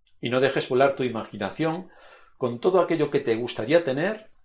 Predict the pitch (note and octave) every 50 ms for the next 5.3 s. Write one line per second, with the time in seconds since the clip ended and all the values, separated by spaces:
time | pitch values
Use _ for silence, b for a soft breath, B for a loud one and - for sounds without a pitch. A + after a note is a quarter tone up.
0 | _ - _ _ _ _ _ _ - C#3 B2 B2+ B2 - F#3 F#3+ G3+ F#3 F3 D3+
1 | C#3+ C#3+ D#3+ E3 D3 - - D3+ C#3 B2 - - - _ _ _ _ _ _ -
2 | A3 A#3 A#3+ G3+ D#3 - - B2 G#2+ - - A2+ - A2 G2 G2+ F#2+ F#2+ A#2+ D3
3 | E3 F3+ G3 G#3 A3+ A3+ B B B B B B B - D3 C#3+ D3 D#3 G3 A3
4 | A#3 A3+ G#3 F3+ - D3+ C#3 C3 - - B2 A#2 A#2+ A#2+ A#2 G#2 G2 F#2+ A#2+ D3+
5 | F#3+ A3+ A#3 A#3 -